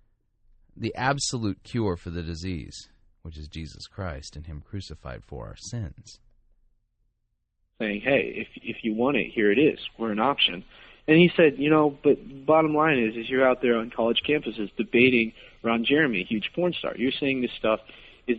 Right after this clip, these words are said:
Speaker 2: detrimental to relationships." And it's, I look him in the eyes and say, "Yeah, it is." But, man, you know, when it comes down to, I see you, his name was Russell.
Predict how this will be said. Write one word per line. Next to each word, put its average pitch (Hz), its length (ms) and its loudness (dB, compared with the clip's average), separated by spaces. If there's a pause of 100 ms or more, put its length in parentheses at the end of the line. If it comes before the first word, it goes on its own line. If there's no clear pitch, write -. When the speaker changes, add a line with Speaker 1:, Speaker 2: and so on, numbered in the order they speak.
Speaker 2:
detrimental 120 800 2
to 117 60 -2
relationships." 120 680 2 (120)
And 143 260 4
it's, - 20 -14 (640)
I 147 80 6
look 175 240 8
him 131 80 2
in 123 60 2
the 107 100 4
eyes 117 240 6
and 120 180 -2
say, 104 320 6
"Yeah, 156 260 -4
it 123 140 0
is." 143 260 8 (360)
But, 117 280 4 (560)
man, 139 260 4 (100)
you 127 100 -4
know, 135 100 6
when 135 120 6
it - 80 -6
comes 127 180 0
down 120 280 0
to, 202 260 6 (480)
I 165 100 6 (120)
see 196 60 4
you, 160 440 8 (500)
his 123 260 -12
name 123 160 2
was 98 120 0
Russell. 98 500 2